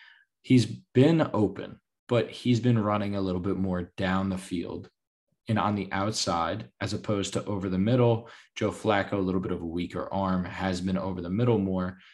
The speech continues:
But this upcoming week, I think the Jets are gonna start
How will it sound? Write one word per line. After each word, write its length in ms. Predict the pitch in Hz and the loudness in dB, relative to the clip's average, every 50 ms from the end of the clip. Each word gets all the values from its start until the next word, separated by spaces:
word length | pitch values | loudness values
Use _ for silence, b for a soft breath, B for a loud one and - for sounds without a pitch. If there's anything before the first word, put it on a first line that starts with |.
| B B _ | B B _
But 240 | - 95 92 90 90 | -6 -6 -4 -2 0
this 360 | 104 120 135 135 - - - - | 2 2 2 2 -2 -6 -4 -4
upcoming 680 | 110 - - - - - 113 110 110 107 104 104 101 | -4 -4 -4 -8 -4 -2 0 2 2 2 0 0 -2
week, 400 | 90 87 85 82 - - - - _ _ _ _ _ _ | -2 -2 -2 -4 -6 -8 -14 -20 _ _ _ _ _ _
I 180 | - 98 98 98 | -2 -2 -2 -2
think 200 | - - 107 92 | -2 -4 -4 -4
the 80 | 98 | -4
Jets 280 | 92 - 104 98 - - | -4 -2 -4 -4 -4 -4
are 60 | 101 | -4
gonna 160 | 90 95 90 | -4 -4 -4
start 460 | 87 - - 104 98 92 - - - | -4 -6 -4 -2 -2 -2 -2 -4 -10